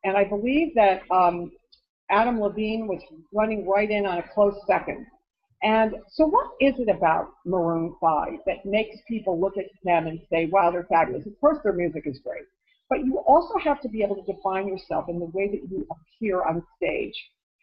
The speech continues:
I mean, if, if Adam Levine showed up and he wasn't kind of had that swagger that I was talking about. He wasn't, had his mojo running, and he didn't have that action sense of how he walks and, and looks and how he moves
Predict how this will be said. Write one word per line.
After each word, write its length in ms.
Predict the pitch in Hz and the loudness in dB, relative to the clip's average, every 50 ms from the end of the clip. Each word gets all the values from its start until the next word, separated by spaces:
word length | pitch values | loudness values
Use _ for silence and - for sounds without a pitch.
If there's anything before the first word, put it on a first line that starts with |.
| - - - | -8 -2 0
I 20 | |
mean, 160 | 247 262 254 262 | 2 2 2 0
if, 60 | 262 - - _ _ | -2 -4 -8 _ _
if 260 | - 262 262 262 - - _ _ _ | 0 0 0 -2 -6 -18 _ _ _
Adam 280 | - 269 330 381 403 370 | 2 4 4 4 4 2
Levine 300 | 302 247 254 240 240 233 - - | 2 2 0 -2 -2 -2 -4 -2
showed 240 | - - 220 220 208 | 2 4 6 6 6
up 280 | 190 160 160 160 - - | 4 2 2 0 -2 -4
and 120 | 175 196 | -6 -6
he 220 | 190 214 240 233 208 | -6 -6 -6 -4 0
wasn't 400 | 220 233 233 214 240 233 - - - _ _ _ - - - | 0 0 0 0 -2 -6 -6 -8 -14 _ _ _ -18 -10 -6
kind 180 | 240 233 226 | -4 -2 -2
of 60 | 214 196 | 0 0
had 180 | 208 220 214 208 | 2 2 2 0
that 220 | 185 - - - - - | -2 -4 -6 -12 -12 0
swagger 380 | - 220 220 220 214 214 208 185 | 4 6 6 6 4 2 0 0
that 140 | 175 170 | 2 2
I 60 | 175 170 | 2 2
was 140 | 170 170 - - | 0 -4 -6 -2
talking 300 | 214 196 190 196 196 175 | -2 -2 -2 -2 -6 -4
about. 200 | 175 180 175 - | -4 -4 -4 -4
He 80 | 220 220 | -6 -4
wasn't, 320 | 214 247 247 226 233 196 - - _ _ _ - | -2 -2 -2 -2 -4 -8 -12 -16 _ _ _ -2
had 120 | 233 226 | 0 0
his 80 | 214 - | 0 -2
mojo 580 | 170 180 196 208 220 208 208 202 190 170 170 160 | -2 2 4 4 4 4 4 2 2 2 2 2
running, 320 | 165 165 165 165 165 165 | 2 2 0 0 -2 -4
and 80 | 165 180 | -4 -4
he 60 | 202 | -4
didn't 160 | 233 240 240 | -4 -4 -4
have 100 | 240 208 | -2 0
that 180 | 196 170 - - - | 0 0 0 -2 -4
action 460 | 170 180 196 - - - 185 175 165 - _ - | -4 -4 -4 -4 -8 -10 -10 -10 -12 -10 _ -6
sense 140 | 185 170 165 | -6 -6 -8
of 80 | - 156 _ - | -10 -14 _ -4
how 140 | 180 175 175 | -2 -2 -2
he 80 | 302 - - _ 156 | -2 -4 -10 _ _
walks 320 | 160 180 190 185 190 190 - - | 0 4 4 4 4 2 -2 -8
and, 160 | - 156 151 151 - _ - | -8 -6 -6 -8 -10 _ -12
and 180 | - - 139 156 | -10 -8 -2 0
looks 240 | 190 214 208 214 - - | 0 0 0 -4 -8 -12
and 100 | 160 160 | -10 -8
how 120 | 175 175 170 | -6 -6 -6
he 80 | 156 | -6
moves 460 | 147 151 170 185 196 202 220 226 220 | -6 -6 -4 -2 0 0 0 -2 -4